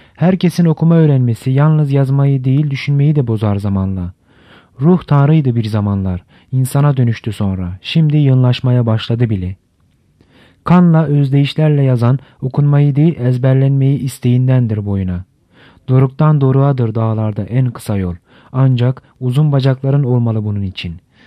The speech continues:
Doruklar olmalı özdeyişler, konuşan insanlar da boylu bostu. Hava pırıl pırıl, öyle yumuşak ki yıkım yaklaştı. Ruh bir sevinçli kötülükle tıka basa. Dengi dengine bunlar.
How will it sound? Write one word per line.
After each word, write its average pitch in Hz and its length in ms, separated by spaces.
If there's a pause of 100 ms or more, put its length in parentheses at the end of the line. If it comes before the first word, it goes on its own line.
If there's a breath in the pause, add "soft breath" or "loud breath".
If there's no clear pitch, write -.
(220 soft breath)
Doruklar 151 400
olmalı 135 340
özdeyişler, 104 680 (400 soft breath)
konuşan 127 420
insanlar 127 580
da 113 140
boylu 113 300
bostu. 92 420 (1000 soft breath)
Hava 151 240
pırıl 156 300
pırıl, 110 400
öyle 143 240
yumuşak 131 520
ki 135 80
yıkım 135 460
yaklaştı. 113 720 (440 soft breath)
Ruh 175 140 (100)
bir 165 120
sevinçli 143 480
kötülükle 131 540
tıka 120 280
basa. 95 380 (500 soft breath)
Dengi 139 320
dengine 135 460
bunlar. 95 440